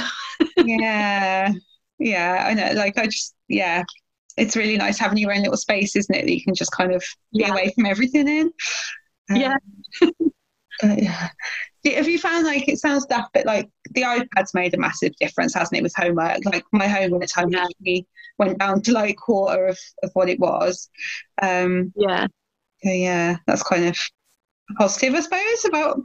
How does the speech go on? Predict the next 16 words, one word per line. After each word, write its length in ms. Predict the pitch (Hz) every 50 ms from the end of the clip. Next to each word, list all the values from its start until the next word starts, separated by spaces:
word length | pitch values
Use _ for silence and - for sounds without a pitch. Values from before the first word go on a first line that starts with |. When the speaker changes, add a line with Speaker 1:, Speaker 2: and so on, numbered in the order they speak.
| - _ _ - - -
Speaker 2:
tattooing 500 | - 311 294 311 330 330 339 349 370 359 -
and 200 | - 311 302 302 - _ _
stuff. 300 | - - - 370 370 - - -
<laughs> 280 | 381 - 339 302 370
Speaker 1:
I 360 | - - - - 311 294 294
will 140 | 330 330 330
be 120 | 320 330 311
honest, 380 | 294 277 262 247 277 294 - _ 339 -
I 140 | 269 285 277 -
still 120 | - 294
haven't 200 | 285 269 247 240
got 160 | - - 254
one. 180 | 220 294 311 277 -
<laughs> 60 | - - - - - - - - - - - - - - - 508 - - 523 539 554 587 622 679 640 640 - _ _ _ _ - - 932 - -
I'm, 160 | - 294 - - - - - - - - _ _ _ - -
I'm, 100 | 285 302